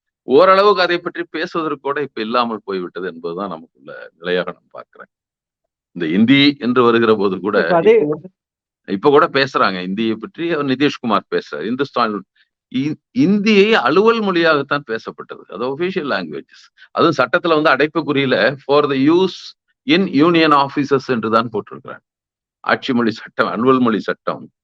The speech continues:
Speaker 1: the official languages bracket-ல use in union offices act தான் அது. அப்ப ஒன்றிய அரசுகள் பயன்படுத்துற மொழியாக சொல்லப்பட்டது இப்ப நேஷனல் லாங்குவேஜ் என்று சொல்ல ஆரம்பித்து விட்டார்.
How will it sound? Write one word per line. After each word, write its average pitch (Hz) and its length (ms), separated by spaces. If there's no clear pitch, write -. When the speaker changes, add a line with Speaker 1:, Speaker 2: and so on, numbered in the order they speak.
Speaker 1:
the 95 160
official 139 600
languages 107 640
bracket-ல 127 580
use 202 380
in 185 140
union 147 360
offices 113 520
act 117 260
தான் 117 160
அது. 82 120
அப்ப - 280
ஒன்றிய 170 440
அரசுகள் 170 540
பயன்படுத்துற 175 580
மொழியாக 156 380
சொல்லப்பட்டது 143 480
இப்ப 131 120
நேஷனல் 165 500
லாங்குவேஜ் 131 440
என்று 107 180
சொல்ல 104 240
ஆரம்பித்து 90 380
விட்டார். 71 260